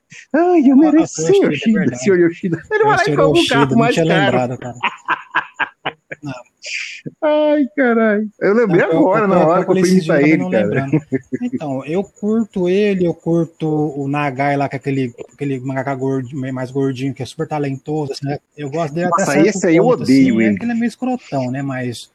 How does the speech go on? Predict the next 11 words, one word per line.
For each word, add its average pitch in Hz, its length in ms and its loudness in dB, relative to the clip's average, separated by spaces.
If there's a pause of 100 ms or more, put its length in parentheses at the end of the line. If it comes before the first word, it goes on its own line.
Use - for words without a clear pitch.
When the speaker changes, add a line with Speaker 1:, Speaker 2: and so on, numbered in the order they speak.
(160)
Speaker 1:
Na 156 180 0
hora 165 200 -2
que 196 80 -4
ele 214 100 0
começou 190 420 0
a 165 40 0
ser 175 160 0
escroto, 170 480 0
eu 180 40 4
já, 160 360 0 (180)
eu, 139 260 2